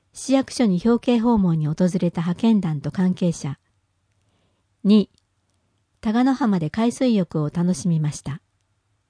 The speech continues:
三、津奈高校で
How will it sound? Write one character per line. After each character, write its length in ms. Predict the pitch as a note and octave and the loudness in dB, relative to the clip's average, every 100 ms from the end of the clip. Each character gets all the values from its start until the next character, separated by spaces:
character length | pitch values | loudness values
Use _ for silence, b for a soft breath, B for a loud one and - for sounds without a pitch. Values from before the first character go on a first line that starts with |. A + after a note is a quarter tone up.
| _ _ _ _ _ _ | _ _ _ _ _ _
三、 420 | - F#3 F3 F#3+ _ _ _ _ _ _ _ _ | -6 -2 -2 -2 _ _ _ _ _ _ _ _
津 100 | - | -6
奈 220 | A#3+ C4+ - | 2 2 2
高 200 | C4 B3 | 2 2
校 260 | - E3 | 0 0
で 200 | C#3+ C3+ | 0 -6